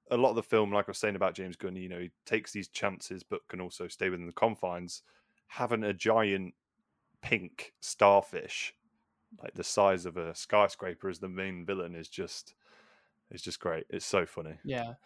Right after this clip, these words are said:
Speaker 2: I think, I think that's, that's the sort of, like,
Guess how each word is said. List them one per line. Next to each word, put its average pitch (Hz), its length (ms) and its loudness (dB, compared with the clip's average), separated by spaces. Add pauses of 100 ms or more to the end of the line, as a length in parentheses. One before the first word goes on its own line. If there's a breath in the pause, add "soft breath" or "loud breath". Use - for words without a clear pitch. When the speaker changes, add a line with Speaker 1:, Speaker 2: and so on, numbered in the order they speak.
(120 loud breath)
Speaker 2:
I 156 100 2
think, 165 240 6
I 156 100 2
think 151 240 -2
that's, - 360 0
that's - 400 2
the 151 120 -6
sort 147 220 -2
of, 127 100 -6
like, 127 220 -4